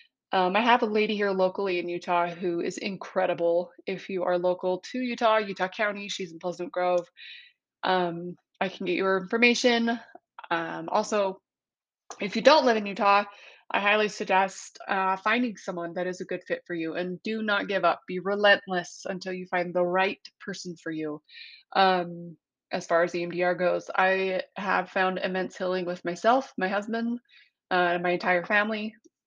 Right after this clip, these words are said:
and, um, actually have family that flies to Utah from Arizona just to see this lady. But, um, you will find the right person. Um, and the best part with E M D R for me is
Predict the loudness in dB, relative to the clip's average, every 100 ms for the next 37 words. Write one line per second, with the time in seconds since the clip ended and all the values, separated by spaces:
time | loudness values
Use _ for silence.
0 | _ -6 -2 0 -2 -4 -10 -16 -6 -2
1 | -2 -2 -8 -14 _ _ _ -8 -6 -4
2 | -4 4 4 4 0 -2 4 4 6 2
3 | -4 -8 -6 -4 -4 -2 -2 -2 -4 -4
4 | -4 -4 -6 -8 -10 -12 -10 -6 -4 -4
5 | -2 -2 -4 -2 -2 -4 -12 -20 -20 _
6 | _ -2 4 6 4 0 -8 _ _ -4
7 | 0 4 4 6 4 4 2 2 2 -2
8 | -6 -6 -10 -10 -18 _ -10 -6 -4 -4
9 | -6 -8 -12 _ -4 -4 -4 -10 _ -6
10 | -6 _ 4 4 0 0 2 2 -2 -4
11 | 0 4 4 2 -8 -6 -6 -4 -2 0
12 | -2 -6 -10